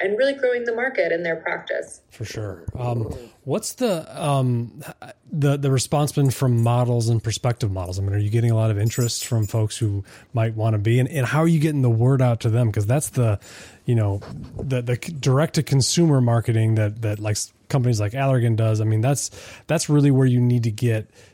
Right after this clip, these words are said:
Speaker 2: you know, you need to get these folks that are interested so you have the, the, the wide range of it. What's the response been so far?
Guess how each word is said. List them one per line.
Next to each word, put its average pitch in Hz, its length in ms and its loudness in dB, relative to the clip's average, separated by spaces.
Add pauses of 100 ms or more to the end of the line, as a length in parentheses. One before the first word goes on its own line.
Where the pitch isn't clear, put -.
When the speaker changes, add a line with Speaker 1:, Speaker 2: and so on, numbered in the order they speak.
Speaker 2:
you 113 80 -6
know, 107 60 -2
you 113 60 -2
need 123 80 -2
to 127 60 -2
get 117 160 -2
these 113 160 -2
folks 120 280 -2
that 104 80 -2
are 110 80 -2
interested 165 440 0
so 110 120 0
you 120 80 4
have 113 100 2
the, 110 260 0
the, 110 240 -2
the 110 160 -4
wide 107 280 0
range 117 280 2
of 98 80 -2
it. 101 80 -8
What's 131 220 -2
the 147 180 2
response 123 380 2
been 110 140 0
so 104 160 -2
far? 107 260 -10